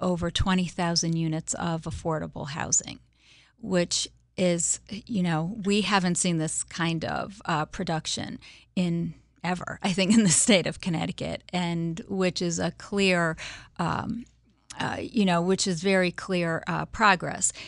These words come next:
And this also comes with an economic impact of a, over a billion invested by the state and chafa,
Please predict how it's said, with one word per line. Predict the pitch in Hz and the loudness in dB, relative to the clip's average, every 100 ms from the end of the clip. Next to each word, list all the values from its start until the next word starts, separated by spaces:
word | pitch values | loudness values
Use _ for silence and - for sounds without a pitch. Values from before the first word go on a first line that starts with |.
| - 196 | -8 0
And | 185 | 2
this | 190 - | 4 2
also | 208 202 190 180 170 | 2 2 4 2 0
comes | 190 170 165 - | -2 0 0 -2
with | 180 165 170 - | 0 -2 -2 -4
an | 175 160 - | -2 -2 -2
economic | 180 185 165 160 160 - | -2 0 0 0 -2 -2
impact | 175 185 165 147 - - - 175 | -4 -2 -2 -2 -4 -10 -8 -4
of | 165 165 | -4 -4
a, | 165 - - | -6 -8 -6
over | 196 170 175 | -4 -2 -4
a | |
billion | 160 180 175 170 | -2 0 0 2
invested | 165 160 160 160 - 160 - | 0 0 0 -2 -4 -6 -4
by | 151 | -6
the | 160 | -4
state | 160 - 175 165 - - | -2 0 0 -2 -4 -4
and | 170 170 160 160 - - _ - | -2 0 0 -4 -8 -20 _ -6
chafa, | - 147 160 - 254 | 0 0 0 -2 -2